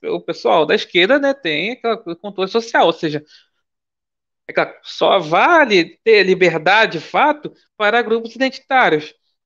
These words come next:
Pro resto do povo, só vale o controle, porque, é, fica naquela coisa, se deixar, assim, o povo, assim, mais solto, vamos dizer assim, vai achar, e vai estar solto pra cometer crimes. E que tipo de crimes que eles acham que é?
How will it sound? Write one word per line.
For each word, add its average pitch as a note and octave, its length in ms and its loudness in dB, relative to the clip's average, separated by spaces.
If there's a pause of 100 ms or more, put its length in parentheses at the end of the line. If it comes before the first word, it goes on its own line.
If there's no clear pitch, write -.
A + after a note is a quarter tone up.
(100)
Pro B3+ 160 -6
resto F3 260 -2
do G#3 120 -4
povo, G#3+ 460 0 (340)
só F#3+ 540 -2
vale E3+ 260 0
o D#3+ 60 -6
controle, A3+ 540 0
porque, F3+ 560 -2 (320)
é, G#3 100 -8
fica - 220 -8
naquela F#3+ 280 -2
coisa, G3 360 2
se C#4 260 -6
deixar, A3+ 500 0 (220)
assim, F3 400 -12 (360)
o F3 80 -20
povo, F#3+ 460 -4
assim, E3+ 200 -12
mais D#3+ 280 -4
solto, C4 520 0
vamos D#3 160 0
dizer D#3 80 2
assim, A#3+ 340 -4
vai G#3 140 0
achar, A3 220 -6 (200)
e A3 120 -4
vai G#3 120 0
estar G#3+ 180 -2
solto A3+ 220 -4
pra A#3 80 -2
cometer A#3+ 480 0
crimes. B3+ 460 -2 (120)
E C4 80 -12
que C#4+ 120 -2
tipo D4 240 -8
de B3 100 -2
crimes A#3+ 500 0
que - 80 -2
eles F#3 140 0
acham E3 280 0
que E3 200 -4
é? D3 140 0